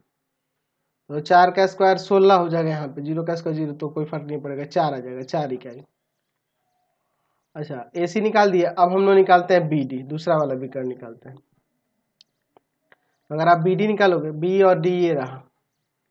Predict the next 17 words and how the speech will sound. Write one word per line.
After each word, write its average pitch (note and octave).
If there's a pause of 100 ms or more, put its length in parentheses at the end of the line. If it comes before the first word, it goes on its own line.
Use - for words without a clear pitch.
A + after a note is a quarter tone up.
(320)
तो D#3+
माइनस D#3+
तीन G#3
माइनस F3+
एक F3+
का F3+
होल F3+
स्क्वायर F3
प्लस D#3+
ज़ीरो D#3+
माइनस C#3+
ज़ीरो B2+
का B2+
होल A#2
स्क्वायर, - (920)
तो D3+
वही E3+